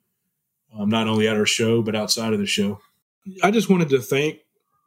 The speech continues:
all of the exhibitors that participated.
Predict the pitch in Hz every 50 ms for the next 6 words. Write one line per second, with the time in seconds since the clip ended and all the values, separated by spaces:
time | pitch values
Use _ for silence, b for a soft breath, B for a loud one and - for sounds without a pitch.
0 | _ _ _ _ - 131 139 151 147 139 135 135 139 139 135 139 135 139 135 101
1 | 131 123 120 131 143 139 143 147 131 120 135 123 - - 113 - - 135 - -
2 | 143 - 151 147 151 156 156 156 151